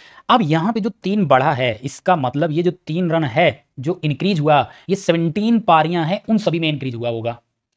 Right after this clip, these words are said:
तो अगर हम सेवनटीन into थ्री करा दें, क्योंकि सभी का बढ़ाया होगा, सभी पारी का तीन तीन बढ़ा होगा,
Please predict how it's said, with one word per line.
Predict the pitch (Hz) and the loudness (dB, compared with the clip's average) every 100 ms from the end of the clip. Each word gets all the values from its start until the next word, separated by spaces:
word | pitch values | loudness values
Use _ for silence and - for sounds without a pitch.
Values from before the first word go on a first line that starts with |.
| - - | -14 -4
तो | |
अगर | 156 190 | 2 2
हम | 190 | 2
सेवनटीन | 160 156 180 190 180 | 0 0 0 -2 -2
into | 190 - | -2 -2
थ्री | 180 | 2
करा | 180 175 | 2 2
दें, | 190 | -2
क्योंकि | - _ _ 139 147 | -10 _ _ -8 -6
सभी | 143 156 | -2 2
का | 170 | 2
बढ़ाया | 165 170 | 4 4
होगा, | 180 180 | 4 4
सभी | 143 | 2
पारी | 147 156 | 0 0
का | 170 | 0
तीन | 175 | -2
तीन | 175 | -2
बढ़ा | 170 170 | 0 0
होगा, | 165 214 | 2 0